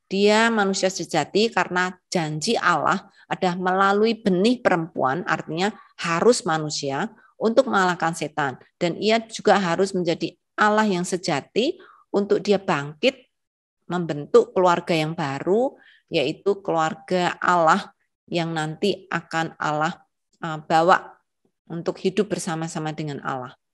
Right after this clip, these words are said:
Itu ya, itu sebabnya manusia kedua punya persyaratan yang sangat jelas dan sangat kuat sekali. Nah, manusia kedua ini datang dari Allah. Kenapa? Karena manusia yang pertama itu dari debu dan tanah, tetapi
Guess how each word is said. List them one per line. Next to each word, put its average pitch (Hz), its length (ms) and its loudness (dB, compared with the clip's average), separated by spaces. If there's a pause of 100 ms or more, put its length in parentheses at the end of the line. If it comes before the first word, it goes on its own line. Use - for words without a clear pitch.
(220)
Itu 175 160 4
ya, 220 160 2 (160)
itu 196 240 4
sebabnya 233 400 2
manusia 190 400 0
kedua 190 320 2
punya 180 240 -2
persyaratan 160 640 0
yang 143 80 -12
sangat 202 400 -2
jelas 165 160 0
dan 151 160 -10
sangat 147 400 -8
kuat 165 240 -2
sekali. 143 480 -8 (520)
Nah, 170 160 2
manusia 208 400 2
kedua 208 320 2
ini 240 240 -2
datang 202 320 -2
dari 165 240 -2
Allah. 139 400 -2 (720)
Kenapa? 220 560 2 (1040)
Karena 226 240 0
manusia 254 400 2
yang 214 80 0
pertama 214 320 2
itu 226 240 2
dari 190 240 6
debu 202 320 0
dan 175 160 4
tanah, 147 480 -4
tetapi - 400 -2